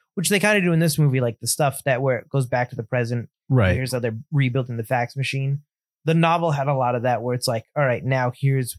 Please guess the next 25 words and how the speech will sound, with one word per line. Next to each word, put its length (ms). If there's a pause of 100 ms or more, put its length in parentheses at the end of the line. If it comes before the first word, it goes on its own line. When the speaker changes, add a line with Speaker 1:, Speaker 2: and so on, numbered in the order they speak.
Speaker 1:
again, 440 (120)
my 160
theories 380
on 100
how 100
time 260
travel 300
works." 320
Speaker 2:
Yeah. 300 (480)
Well, 100
that, 160
I 40
mean, 280 (540)
with 280
most 360
time 200
travel 300
films, 400
you 80
have 320
to 340 (540)
set 320
up 160 (280)
those 260
rules. 540